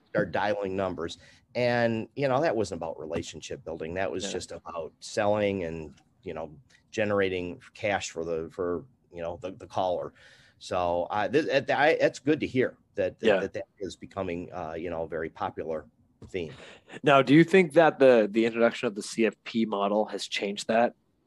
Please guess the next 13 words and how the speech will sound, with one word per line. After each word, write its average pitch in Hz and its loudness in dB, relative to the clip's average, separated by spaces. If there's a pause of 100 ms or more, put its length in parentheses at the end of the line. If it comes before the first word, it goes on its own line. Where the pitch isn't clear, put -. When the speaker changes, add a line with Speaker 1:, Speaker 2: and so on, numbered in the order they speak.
(160)
Speaker 2:
in, 135 -2
in, 127 0
in, 123 2
in 120 0
the 123 2
wealth 110 4
management 110 -2
industry? 117 0 (720)
Speaker 1:
I 120 0
think 120 -4
so. 76 -4
Speaker 2:
Okay. 95 -2
Speaker 1:
Absolutely. 95 -4